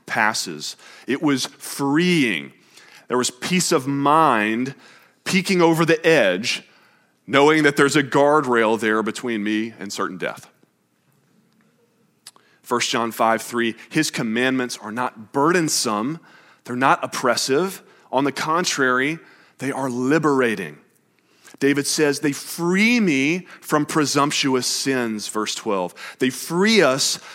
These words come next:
from sin's dominion over us." Romans six, Paul says, "Thanks be to God that you who were once slaves to sin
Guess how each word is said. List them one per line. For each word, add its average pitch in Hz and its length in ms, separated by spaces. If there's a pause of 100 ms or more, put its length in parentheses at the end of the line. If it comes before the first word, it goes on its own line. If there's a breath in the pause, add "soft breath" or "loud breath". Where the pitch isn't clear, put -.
from 143 220
sin's 151 440
dominion 147 840
over 135 460
us." - 440 (1500 soft breath)
Romans 120 340
six, - 640
Paul 131 300
says, 135 340
"Thanks - 580
be 190 140
to 156 80
God 143 420
that 117 120
you 156 180
who 151 100
were 139 160
once 156 280
slaves 170 580
to 156 100
sin 175 640